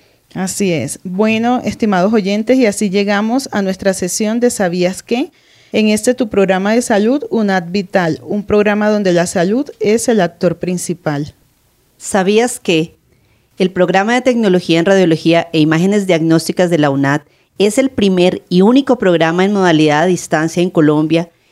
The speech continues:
Speaker 2: y que prepara tecnólogos en imágenes diagnósticas totalmente capacitados para ser parte fundamental en la definición de conductas en las diferentes especialidades médicas en cada extremo del territorio nacional,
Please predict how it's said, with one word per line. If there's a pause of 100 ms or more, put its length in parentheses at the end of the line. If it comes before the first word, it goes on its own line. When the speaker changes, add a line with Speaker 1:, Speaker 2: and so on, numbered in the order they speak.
Speaker 2:
y
que
prepara
tecnólogos
en
imágenes
diagnósticas (220)
totalmente
capacitados
para
ser
parte
fundamental
en
la
definición
de
conductas (260)
en
las
diferentes
especialidades
médicas
en
cada
extremo
del
territorio
nacional,